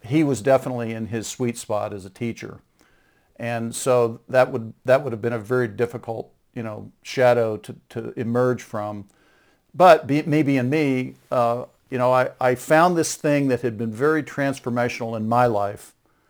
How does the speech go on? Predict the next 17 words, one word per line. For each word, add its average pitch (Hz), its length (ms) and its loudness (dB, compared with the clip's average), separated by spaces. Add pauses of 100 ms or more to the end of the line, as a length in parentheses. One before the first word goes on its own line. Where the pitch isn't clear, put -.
(600)
And 120 120 0
I 120 80 4
realized, 123 640 4
well, 120 180 -2
if 127 360 -4
I, 175 520 4 (480)
with 123 420 -2 (300)
all 165 200 10
of 165 60 10
my 151 140 6
background 127 760 2
and 120 140 -2
all 143 160 6
the 147 100 2
advantages 120 560 -2
I 123 180 4
have, 107 440 -6